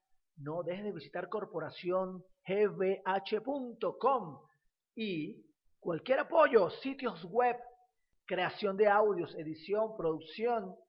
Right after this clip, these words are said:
audiovisual, comunícate con Compuesto Punto Digital.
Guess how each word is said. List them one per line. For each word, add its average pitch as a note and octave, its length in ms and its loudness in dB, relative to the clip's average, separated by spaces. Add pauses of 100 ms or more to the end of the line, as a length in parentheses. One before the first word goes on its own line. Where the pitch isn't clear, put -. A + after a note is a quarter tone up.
(720)
audiovisual, F#3+ 1200 4
comunícate A3 540 -2
con A3+ 320 -4
Compuesto G#3+ 1040 -2
Punto B3 800 0
Digital. E3 760 -4